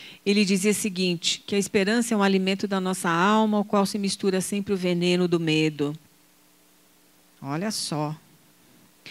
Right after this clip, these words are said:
Mais um pensador, Sêneca, esse já é um filósofo romano, contemporâneo de Paulo de Tarso, é, preceptor de Nero, né?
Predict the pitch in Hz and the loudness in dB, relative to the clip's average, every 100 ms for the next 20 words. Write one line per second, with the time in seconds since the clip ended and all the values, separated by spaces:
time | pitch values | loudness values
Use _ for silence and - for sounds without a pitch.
0 | - - - - 180 208 220 202 202 196 | -20 -20 -20 -8 0 4 4 4 2 2
1 | 202 208 185 170 180 165 165 - - - | 2 2 0 4 4 4 2 -8 -12 -6
2 | - 240 233 196 170 - 156 143 - - | 2 4 6 4 -2 -2 -4 -4 -12 -6
3 | 185 190 220 190 180 180 - 196 175 175 | -2 -2 -2 -4 -2 -2 -4 -2 -2 -2
4 | 180 170 175 175 175 214 349 - _ _ | 0 2 2 2 2 0 -2 -8 _ _
5 | _ _ - - _ 202 202 214 208 196 | _ _ -20 -20 _ 0 2 2 4 4
6 | 190 190 185 175 180 185 175 170 - - | 6 6 6 0 0 0 0 -2 -6 -2
7 | 170 196 - - 320 _ _ _ _ - | 0 0 -2 -6 -8 _ _ _ _ -20
8 | - - - - - - 185 180 175 170 | -20 -20 -20 -20 -12 0 4 6 6 2
9 | 170 233 226 247 226 - 220 196 180 214 | 0 0 2 0 -4 -2 0 0 -2 -2
10 | 202 190 208 254 320 - - _ _ _ | 2 4 6 4 0 -6 -20 _ _ _
11 | _ _ _ _ _ 170 214 339 | _ _ _ _ _ -8 -6 -6